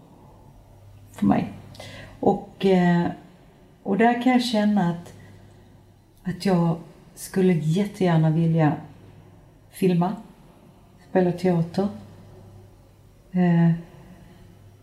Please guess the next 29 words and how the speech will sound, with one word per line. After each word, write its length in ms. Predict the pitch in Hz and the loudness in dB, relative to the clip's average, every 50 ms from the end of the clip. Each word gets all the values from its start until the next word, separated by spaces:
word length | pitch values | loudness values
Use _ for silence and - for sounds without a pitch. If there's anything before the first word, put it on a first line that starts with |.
| - - - | -20 -14 -8
och 180 | - 180 - - | -8 -6 -2 2
kanske, 480 | 180 180 180 180 - 185 180 175 175 165 - - - - - - - - - - - - - - - - - - - - - - - - - - - - - | 2 2 2 2 2 2 2 4 2 0 -4 -8 -16 -20 -20 -20 -20 -20 -20 -20 -20 -20 -20 -20 -20 -20 -20 -20 -20 -20 -20 -20 -20 -20 -20 -20 -12 -4 -2
alltså, 240 | 214 214 - 220 | -2 -2 -2 -4
få 260 | - - - 220 202 208 - - - - - - | -2 2 2 2 2 2 -2 -8 -14 -20 -20 -4
folk 440 | - - 208 196 185 165 - - 180 | 0 0 2 2 0 -2 -4 -4 -6
att 140 | 175 - - | -4 -4 -6
förstå 760 | 170 - - - - - - 214 190 175 170 170 170 165 - - | -10 -10 -10 -12 -6 -2 0 2 2 4 2 2 0 -2 -2 -4
de 340 | 160 190 190 185 175 170 | -4 0 0 0 0 0
som 220 | 165 - 170 170 160 | -2 -2 -2 -2 -2
är, 420 | - 185 185 175 170 170 165 165 - - - - - - - - - - | 0 0 -2 0 0 -2 -2 -4 -8 -14 -20 -20 -20 -20 -20 -20 -12 -6
alltså, 260 | - 196 185 - 180 170 170 - | -4 -4 -2 -2 -4 -6 -6 -4
det, 180 | 175 165 151 | -4 -2 -2
det 140 | - - 240 240 | 0 0 0 0
är 40 | 233 | 2
så 140 | 240 233 226 | 0 -2 -2
svårt 460 | - - - 247 240 214 - - 190 | -2 0 0 2 2 2 0 -2 -4
att 80 | - | -4
förklara 680 | - - - - - 247 226 202 175 170 170 175 175 165 | -4 -6 -4 -2 0 2 2 2 2 2 0 -2 -2 -4
för 160 | - - 185 | -2 -2 -2
att 140 | 180 - 196 | -2 -2 -2
jag 180 | 196 190 190 | -4 -4 -2
kan 140 | - 208 208 | -2 0 0
inte 120 | 202 - | 0 -2
förstå 760 | - - 175 - - - - - 214 185 175 175 180 175 170 - - - - - - - - - - - - _ - - - - _ - | -6 -8 -10 -10 -10 -6 -2 0 2 2 4 2 2 0 -2 -4 -10 -18 -20 -20 -20 -20 -20 -20 -20 -20 -20 _ -20 -20 -20 -20 _ -4
att 160 | 208 208 208 | -4 -2 0
de 180 | 208 202 196 190 | 0 0 0 0
tar 200 | 208 220 208 196 | 2 2 0 0
samma 460 | 196 - - 214 202 180 170 175 175 | 0 -2 0 0 2 2 2 2 2
människor 720 | 180 180 185 190 196 202 190 170 - - 170 170 165 | 2 2 0 0 0 -2 -4 -4 -4 -4 -2 -2 0